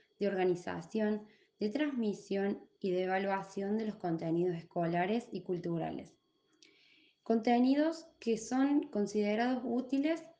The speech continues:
para una de-, determinada sociedad en un determinado momento.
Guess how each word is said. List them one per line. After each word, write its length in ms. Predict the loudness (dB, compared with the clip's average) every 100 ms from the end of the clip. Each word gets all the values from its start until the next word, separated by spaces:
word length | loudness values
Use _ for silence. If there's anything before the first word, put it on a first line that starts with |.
| _
para 220 | 0 2
una 220 | 4 2 2
de-, 100 | -2 -6
determinada 680 | -4 -2 0 0 0 0
sociedad 680 | -2 -6 -2 0 2 2 -2 0
en 120 | 4
un 120 | 4
determinado 640 | 2 0 2 2 2 0
momento. 500 | -2 -2 -4 -8 -12